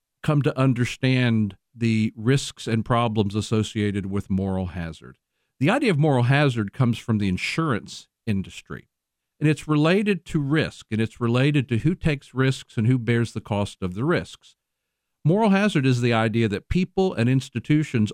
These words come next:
alter their behavior in generally negative, irresponsible ways when the consequences of their risk or decisions is borne by someone else,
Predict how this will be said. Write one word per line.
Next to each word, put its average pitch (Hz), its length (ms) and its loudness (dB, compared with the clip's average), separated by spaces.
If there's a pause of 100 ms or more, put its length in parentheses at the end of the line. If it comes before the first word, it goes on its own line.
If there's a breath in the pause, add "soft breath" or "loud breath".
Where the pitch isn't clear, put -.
alter 143 380 0
their 117 180 0
behavior 113 720 0 (760)
in 117 120 4
generally 143 460 2
negative, 127 480 2
irresponsible 120 840 0
ways 101 500 -2 (640)
when 117 160 4
the 110 80 -2
consequences 135 880 0
of 120 180 0
their 113 160 2
risk 110 560 -2 (140 soft breath)
or 113 120 0
decisions 113 600 0
is 107 100 -2
borne 120 420 2
by 107 200 0
someone 107 460 0
else, - 500 -8